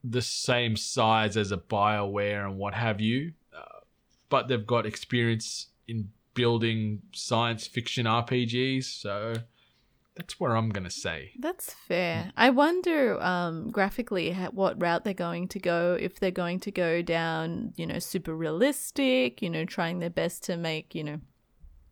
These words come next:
Speaker 2: really detailed characters, or if they might would go down, like, a semi-cartoonish route, maybe, you know, a la Clone Wars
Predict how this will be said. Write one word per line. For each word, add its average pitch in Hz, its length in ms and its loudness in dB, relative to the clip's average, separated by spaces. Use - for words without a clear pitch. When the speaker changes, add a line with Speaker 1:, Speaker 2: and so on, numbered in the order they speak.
Speaker 2:
really 175 280 -4
detailed 170 540 -4
characters, 180 680 -2
or - 80 -2
if 185 120 -8
they 165 180 -2
might 165 240 -4
would 170 140 -4
go 170 140 0
down, 160 280 -6
like, 160 180 -10
a 160 220 -4
semi-cartoonish 175 2250 -4
route, 175 280 0
maybe, 165 720 -6
you 165 140 -6
know, 160 240 -4
a 160 160 0
la 165 120 0
Clone 175 460 0
Wars 170 480 -2